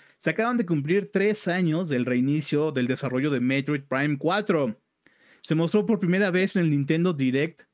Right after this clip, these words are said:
del E tres dos mil diecisiete y decepcionó a todos los gamers que lo esperaban, <laughs> cuando los responsables del proyecto confesaron que el des-, desarrollo no iba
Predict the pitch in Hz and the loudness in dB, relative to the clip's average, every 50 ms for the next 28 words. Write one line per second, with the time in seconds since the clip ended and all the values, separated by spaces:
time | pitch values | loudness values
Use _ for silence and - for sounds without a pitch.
0 | _ - - - 123 120 - - 156 147 143 - 156 160 160 139 143 127 127 135 | _ -8 -4 -2 -2 -2 -2 -2 -4 -4 -2 -2 -2 -2 -2 -2 -4 -4 -2 -2
1 | 139 143 151 151 160 143 - - 123 - - - 143 139 139 139 147 143 135 127 | 0 0 0 0 -2 -2 -4 -8 -10 -10 -8 -4 -4 -2 -2 -2 -2 -4 -4 -4
2 | - - - 123 - - - 139 143 147 143 - 180 170 151 135 139 175 165 151 | -6 -4 -6 -6 -6 -6 -6 -4 -4 -2 -2 -2 -2 -2 -2 -2 -2 -2 0 0
3 | 147 151 175 - - _ _ _ _ _ _ - - _ - - 302 - - - | 0 0 -2 -4 -8 _ _ _ _ _ _ -20 -20 _ -4 -2 -2 -2 -2 -2
4 | 277 - 139 143 156 160 160 170 214 247 - _ - 254 - - _ _ _ _ | -2 0 0 0 0 0 -2 -2 -2 -2 -4 _ -8 -8 -8 -10 _ _ _ _
5 | _ - - - _ _ _ - - - _ _ _ _ - 185 180 185 190 190 | _ -20 -20 -20 _ _ _ -20 -20 -20 _ _ _ _ 0 0 2 4 4 4
6 | 180 180 175 170 180 170 - 202 180 160 208 208 214 196 208 208 - - 214 214 | 4 4 2 2 2 0 2 0 2 2 2 2 2 2 0 0 0 0 0 0
7 | 190 196 175 156 - 190 - 170 160 139 143 131 139 147 147 156 156 - 135 120 | 0 0 -2 -2 -4 -4 -2 -2 -2 -2 -2 -2 0 0 -2 -2 -2 -2 -2 -2
8 | 123 117 113 - - 143 131 117 - 127 117 117 123 127 127 135 147 135 143 131 | -2 -4 -4 -6 -8 -6 -6 -4 -4 -4 -2 -2 -2 -2 0 0 -2 -2 -2 -2
9 | 123 120 120 120 120 123 147 208 - - | -2 0 0 0 0 0 -2 -4 -6 -8